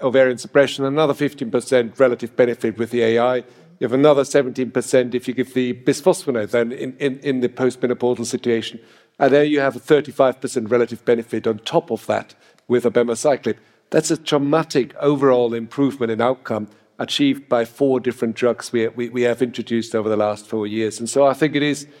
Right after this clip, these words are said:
it is a really important, uh, step forward. I was impressed about how those data are, how, how those curves are continuing to separate. And that was one of my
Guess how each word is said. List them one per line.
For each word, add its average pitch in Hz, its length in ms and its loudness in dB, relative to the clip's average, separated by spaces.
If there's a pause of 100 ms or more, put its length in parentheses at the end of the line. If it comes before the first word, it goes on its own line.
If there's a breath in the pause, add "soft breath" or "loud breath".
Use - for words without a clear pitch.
(160 soft breath)
it 139 140 0
is 143 180 2
a 123 60 -2
really 123 260 -2
important, 113 800 -4
uh, 104 260 2
step - 280 -4
forward. 104 420 -2 (800 soft breath)
I 139 80 6
was 151 180 6
impressed 160 640 2
about 127 520 0 (120)
how 131 340 2
those 120 240 -4
data 123 420 -2
are, 110 320 -4
how, 120 220 -2
how 123 140 0
those 120 180 -4
curves 120 400 -2
are 107 160 0
continuing 117 720 -2
to 107 100 -8
separate. 107 560 -6
And 104 160 -2
that 127 140 4
was 123 200 -6
one 139 220 4
of 123 140 0
my 117 320 0